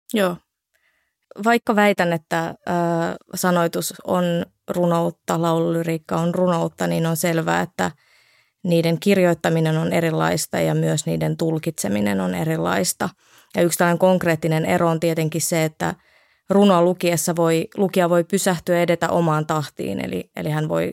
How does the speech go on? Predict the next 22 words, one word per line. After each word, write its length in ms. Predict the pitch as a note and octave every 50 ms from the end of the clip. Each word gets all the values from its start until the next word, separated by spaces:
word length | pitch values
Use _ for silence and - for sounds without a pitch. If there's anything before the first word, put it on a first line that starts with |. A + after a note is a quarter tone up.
| - -
aivan 280 | - F3 E3+ E3 D#3+
rauhassa 440 | D#3+ E3+ E3 D#3+ D#3+ E3+ - - F#3
sitä 220 | - E3+ E3 E3 D#3
tekstiä 400 | - E3 D#3 - - - - G3
lukea, 420 | G3 A3 G#3 - G3+ F3+ F3 F3 F3 _ _ _ _ _ _ - -
jolloin 240 | F3+ F3 F3 E3+ F3+
runoilija 420 | F3+ F3+ F3 E3+ E3+ E3 D#3+ D#3
voi 160 | D#3+ D#3+ E3
käyttää 380 | D#3+ F3+ F3 E3+ E3+ - D#3+ D3+
aika 160 | D#3 - D#3+
kompleksistakin 880 | - - F#3+ F#3 F#3 E3+ D#3+ D#3+ - - D#3+ - - D#3 - E3 D#3 D#3
ilmaisua, 680 | D#3 D3+ D3+ D3+ D3+ D3+ D#3 D#3 - - E3 F3 D#3 - _ _ _ _ _ _ _ _ _ _ _ _ _ _ _ -
monimerkityksisyyttä, 1160 | A3+ G3 F3+ F#3 F3+ F3+ E3+ E3+ E3 D#3+ D#3+ F3 D#3+ - D#3 - - D#3+ D3 D#3+ D#3 D#3 - D#3
monitulkintaisuutta, 1120 | D#3+ E3 E3 D#3+ D#3 D#3+ D#3+ D#3+ D#3 D#3+ D#3+ D3+ D3 D3 D3+ D#3 - D#3+ D#3 - - D#3+
monimutkaisia 720 | D#3+ E3 E3 E3 D#3+ D#3+ D#3 - - D#3 D#3+ D#3+ E3+ D#3+
metaforia 540 | D#3+ D#3+ E3 D#3+ E3 D#3+ - F3 E3 - F3+ F3
ehkä 200 | D#3 - E3 D#3
vielä 220 | E3 D#3+ D#3 D#3+
enemmän 360 | E3 E3+ E3+ E3 D#3+ D#3+ E3+
kuin 260 | - - G3 F#3 F3+ - _ _ _ - _ _ _ -
laululyriikan 680 | F3 E3+ E3+ E3+ E3 E3 D#3+ D#3 D#3 D3+ D#3+ F3 F3
kirjoittaja. 600 | D#3 F3 E3+ E3 E3 E3 - _ - - - F#3